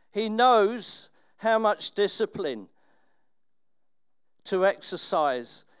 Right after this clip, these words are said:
in the lives of all his children. But sometimes we don't. Sometimes in other situations with children, we've gone too far,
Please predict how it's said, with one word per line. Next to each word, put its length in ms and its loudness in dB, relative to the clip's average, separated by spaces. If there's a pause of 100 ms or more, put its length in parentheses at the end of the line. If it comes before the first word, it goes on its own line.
(180)
in 180 -4
the 80 0
lives 480 0
of 140 -6
all 220 -2
his 260 -10
children. 580 -10 (540)
But 100 -2
sometimes 720 0
we 180 -4
don't. 460 0 (2750)
Sometimes 680 2
in 180 2 (580)
other 300 6
situations 1000 0
with 160 -6
children, 600 0 (2250)
we've 180 0
gone 260 2
too 240 -6
far, 580 2